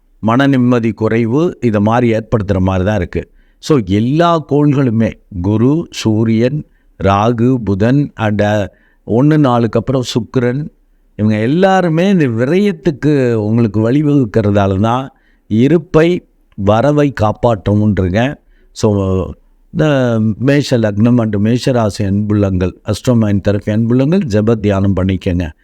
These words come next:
அப்பதான் ஒரு சமநிலையில இருப்பீங்க. இல்லாட்டி உங்க லக்னாதிபதியே எட்டாம் இடத்ததிபதியா வர்றதால, "செய்யக்கூடாதுன்னு நினைச்சேன், செஞ்சுட்டேன்" அப்படின்னு சொல்லிட்டு ஃபீல் ஆகுற மாதிரி, பிரச்சனையாகிற மாதிரி வரும். எதிர்பாராம இழப்புகளை, அ, சந்திக்கிற மாதிரி ஆயிடும்.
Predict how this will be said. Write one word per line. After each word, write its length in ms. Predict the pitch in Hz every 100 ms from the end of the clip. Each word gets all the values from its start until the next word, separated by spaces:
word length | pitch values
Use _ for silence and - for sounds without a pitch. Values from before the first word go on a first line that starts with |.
| _ _ -
அப்பதான் 200 | 135 185
ஒரு 180 | 175 139
சமநிலையில 640 | 143 139 143 143 165 151 120
இருப்பீங்க. 360 | 95 110 90 76 _ _ _ _ _ _ _ -
இல்லாட்டி 300 | 113 120 123
உங்க 240 | 151 131 120
லக்னாதிபதியே 840 | 110 110 147 151 139 139 151 135
எட்டாம் 320 | - 143 143
இடத்ததிபதியா 680 | 135 120 131 123 123 135 131
வர்றதால, 480 | 120 127 156 175 135 _ _ -
"செய்யக்கூடாதுன்னு 720 | 127 143 165 170 175 185 185 170
நினைச்சேன், 200 | 202 208 175
செஞ்சுட்டேன்" 440 | 160 156 151 139
அப்படின்னு 240 | 120 113 120
சொல்லிட்டு 380 | 127 117 110 123
ஃபீல் 300 | 127 120 107
ஆகுற 180 | 98 101
மாதிரி, 400 | 98 104 113 120 113
பிரச்சனையாகிற 600 | 110 120 117 107 92 92
மாதிரி 320 | 98 104 92
வரும். 280 | 98 113 156 _ _ _ _ -
எதிர்பாராம 840 | 113 123 143 147 143 131 127 135 160
இழப்புகளை, 960 | 139 120 151 - 143 120 117 123 131 - 110
அ, 200 | 101 98
சந்திக்கிற 520 | - 123 123 107 95
மாதிரி 340 | 95 95 92
ஆயிடும். 300 | 92 87 -